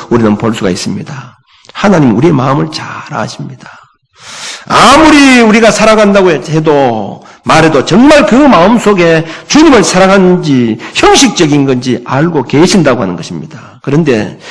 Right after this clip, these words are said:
세상에는 아무리 사람을 사랑한다고 해도 그 사랑을 인정받지 못할 때가 있습니다. 사랑하는 자, 미워하는 자를 구별하지 못하고 있기 때문에 착각하게 되고 후회하는 일이 생기게 되는 것입니다.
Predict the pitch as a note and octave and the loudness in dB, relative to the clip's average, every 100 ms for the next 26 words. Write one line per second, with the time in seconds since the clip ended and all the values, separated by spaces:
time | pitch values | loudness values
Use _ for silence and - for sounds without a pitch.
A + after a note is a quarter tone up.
0 | - - F#3+ F#3 F3 C#3+ - D#3 G3 G3+ | -20 -4 -2 0 0 -2 0 0 2 2
1 | D3+ C3+ D3+ D#3+ D#3 C3 B2+ A#2+ A#2 A2+ | 2 -2 -4 -2 -2 -4 -6 -4 -4 -4
2 | F#2+ - B2 C#3+ G#2+ G2 - - - - | -8 -10 -12 -6 -4 -4 -8 -18 -20 -20
3 | - - - F3+ G#3 G3 F#3 - B2 D3 | -20 -6 0 4 4 4 2 -2 -2 -2
4 | B2 C3 E3 F3+ F3+ C3+ - G2 F#2+ G#2+ | 0 0 0 2 0 -2 -8 -8 -6 -6
5 | G#2 F#2+ E2+ G2+ - F2+ - - - - | -8 -8 -12 -12 -14 -14 -16 -18 -18 -8
6 | - A#2+ B2+ C3+ C3 A2 G2 C3+ - - | -4 0 2 2 2 0 -2 -6 -16 -20
7 | - - D#3 G3+ D#3 C#3 C3+ A#2+ A3 G#3 | -16 -2 2 4 2 2 0 0 0 0
8 | C3+ B2 A2+ B2 A#2+ A2+ A#2 G2+ G2 G2 | 0 -2 -4 -4 -6 -6 -8 -10 -8 -6
9 | G2 - - - - - - - - - | -6 -6 -12 -18 -20 -20 -12 -6 -6 -4
10 | A3 G3 D3 B2+ A2+ A2 G#2+ - - - | -2 -2 -2 -2 -2 -2 -4 -12 -20 -4
11 | A3 G3+ F3 A#2+ G#2+ G2+ G2+ G2 A2 - | 0 2 2 0 -2 -2 -2 -2 -4 -12
12 | - - C#3 F#2+ F#2+ - F2 A2 - - | -16 -6 -6 -6 -8 -10 -10 -10 -14 -16
13 | - | -20